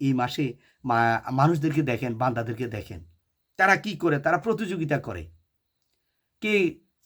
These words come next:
কত পারা কোরআন শরীফ পড়তে পারলো, সে কতবার কোরআন শরীফ খতম দিল, কে রোজা রাখলো, কে মানুষদেরকে ইফতার করাইলো, কে পাঁচ ওয়াক্ত নামাজ জামাতে পড়লো, কে তাহাজ্জুদের নামাজ উঠি পড়লো, কে সেহরি খাইলো।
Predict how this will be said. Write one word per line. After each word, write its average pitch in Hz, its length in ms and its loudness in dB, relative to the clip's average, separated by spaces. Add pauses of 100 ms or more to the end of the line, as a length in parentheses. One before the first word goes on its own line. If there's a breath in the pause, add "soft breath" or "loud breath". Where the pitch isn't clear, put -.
(100)
কত 170 180 2
পারা 139 280 6
কোরআন 123 320 -2
শরীফ 120 300 -6 (220)
পড়তে 131 280 -8
পারলো, 101 460 -4
সে 156 280 -2
কতবার 143 460 2
কোরআন 131 180 -2
শরীফ 135 260 -4
খতম 131 240 -6
দিল, 117 340 -2 (380)
কে 185 180 2
রোজা 135 280 6
রাখলো, 120 540 0 (400)
কে 175 140 4
মানুষদেরকে 151 460 4
ইফতার 143 320 -2
করাইলো, 127 500 -2 (240 soft breath)
কে 185 120 2
পাঁচ 160 220 0
ওয়াক্ত 165 180 -4
নামাজ 156 260 2
জামাতে 143 420 4
পড়লো, 139 460 -2 (340 soft breath)
কে 175 160 0
তাহাজ্জুদের 165 560 0
নামাজ 156 300 0
উঠি 156 160 -4
পড়লো, 143 340 -2
কে 170 220 -2
সেহরি 151 360 0
খাইলো। 139 460 -2